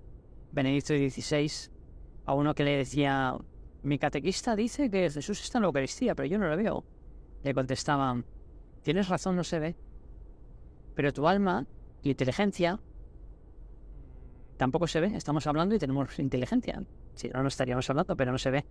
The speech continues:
O el micrófono y las luces funcionan porque hay electricidad, que no se ve tampoco. Las cosas más importantes de la vida", le decía, "no se ven, pero sabemos que existen por sus efectos".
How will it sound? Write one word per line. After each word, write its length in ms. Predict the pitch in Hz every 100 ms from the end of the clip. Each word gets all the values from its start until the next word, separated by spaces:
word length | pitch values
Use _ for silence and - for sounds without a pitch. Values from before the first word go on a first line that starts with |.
| - - - - - - -
O 420 | - 156 147 139 147
el 140 | - 143
micrófono 800 | 135 131 220 - 185 180 190 - - -
y 80 | 143
las 240 | 131 127
luces 320 | 226 - 175
funcionan 420 | - 139 151 160 -
porque 260 | 160 -
hay 80 | 147
electricidad, 640 | 156 - 139 143 170 117 -
que 120 | 120
no 80 | 127
se 160 | 139
ve 100 | 165
tampoco. 520 | 156 - 202 165 135 - - - - - - - -
Las 160 | 135
cosas 280 | 220 240 220
más 240 | 214 220
importantes 1000 | 220 185 175 165 190 185 147 135 139 - - -
de 80 | 143
la 80 | 135
vida", 340 | 170 156 135
le 120 | 127
decía, 420 | 120 113 156 135 - - - - - - - -
"no 80 | 165
se 160 | 170 196
ven, 280 | 156 127 - - - -
pero 160 | - 151
sabemos 380 | - 160 196 190
que 80 | 190
existen 380 | - 190 185 175
por 120 | 156
sus 200 | 143 135
efectos". 600 | - 123 - 131 -